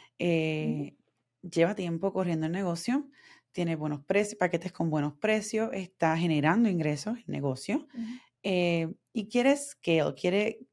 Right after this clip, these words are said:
Speaker 1: crecer el negocio, sobre todo en la parte económica. Eh, ¿cuál sería o qué cosas debes de considerar, más allá del tiempo, eh, qué cosas tú de-, tú entiendes que de-, hay, deberían de considerar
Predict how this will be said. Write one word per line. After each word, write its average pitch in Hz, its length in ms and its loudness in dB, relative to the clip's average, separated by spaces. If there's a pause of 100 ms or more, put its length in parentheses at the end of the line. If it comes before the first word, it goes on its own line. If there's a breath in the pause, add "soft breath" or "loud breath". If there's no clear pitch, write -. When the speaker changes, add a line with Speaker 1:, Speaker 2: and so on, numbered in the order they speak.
(260)
Speaker 1:
crecer 185 500 0
el 202 80 0
negocio, 214 500 0
sobre 170 200 -2
todo 196 120 0
en 208 60 -2
la 180 120 0
parte 170 380 0
económica. 147 880 -2 (520 soft breath)
Eh, 170 420 0 (1700)
¿cuál 240 280 2
sería 269 420 6
o 220 120 4
qué 220 200 -2
cosas 262 340 4
debes 202 220 2
de 208 120 0
considerar, 196 680 2
más 190 160 0
allá 254 180 4
del 233 180 4
tiempo, 170 520 -2 (400 loud breath)
eh, 170 640 0 (680 soft breath)
qué 220 340 0
cosas 254 300 2
tú 254 120 -2
de-, 220 280 -2 (180)
tú 220 100 -2
entiendes 233 300 0
que 220 160 0
de-, 185 140 2
hay, 185 180 2 (160)
deberían 185 440 0
de 202 80 -4
considerar 208 560 0